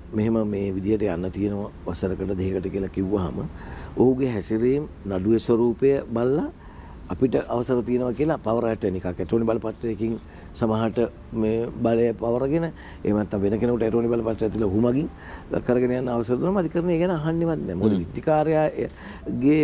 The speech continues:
Speaker 1: අධිකරණයට පැමිණීම සහ නඩුවට කැඳවීම, අ, අධිකරණයේ තත්ත්වයක්. ඊළඟට අධිකරණයට දැනුම් දීලා තිබුණාම අධිකරණය වරින්තු කරන්නේ නැහැ.
Speaker 2: හ්ම්.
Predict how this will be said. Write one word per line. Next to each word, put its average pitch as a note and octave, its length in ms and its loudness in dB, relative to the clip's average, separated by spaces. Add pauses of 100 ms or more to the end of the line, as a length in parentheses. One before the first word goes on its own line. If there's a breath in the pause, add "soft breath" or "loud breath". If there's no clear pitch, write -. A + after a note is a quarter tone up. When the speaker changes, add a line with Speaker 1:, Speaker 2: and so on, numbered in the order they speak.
Speaker 1:
අධිකරණයට C3 440 0
පැමිණීම C#3 460 0
සහ C#3 100 -4 (260)
නඩුවට C#3 320 2
කැඳවීම, C#3 420 0
අ, G3 120 0 (1040 loud breath)
අධිකරණයේ B2 500 0
තත්ත්වයක්. E2+ 420 -6 (460 loud breath)
ඊළඟට D3 360 2
අධිකරණයට C3+ 460 0
දැනුම් A#2 280 2
දීලා C#3 220 2
තිබුණාම C#3+ 320 -2
අධිකරණය D#3+ 340 0
වරින්තු D#3 360 0
කරන්නේ C#3+ 320 0
නැහැ. D2 200 -10
Speaker 2:
හ්ම්. F#2+ 180 0